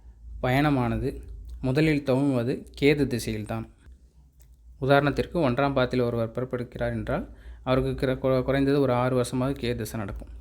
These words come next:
கிட்டத்தட்ட ஒரு குழந்தை பருவத்தில் அந்த திசையானது கடந்துவிடும்.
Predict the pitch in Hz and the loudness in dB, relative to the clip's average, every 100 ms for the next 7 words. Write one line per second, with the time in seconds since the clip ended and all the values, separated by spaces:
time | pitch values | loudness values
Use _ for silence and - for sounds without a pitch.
0 | - 110 123 135 165 151 143 139 139 139 | -4 0 2 4 4 2 2 2 4 4
1 | 135 127 120 151 220 - - - - 120 | 2 2 0 -2 -4 -8 -20 -18 -6 -4
2 | 117 123 143 131 123 - 123 123 120 107 | -2 0 2 4 2 2 2 0 0 -4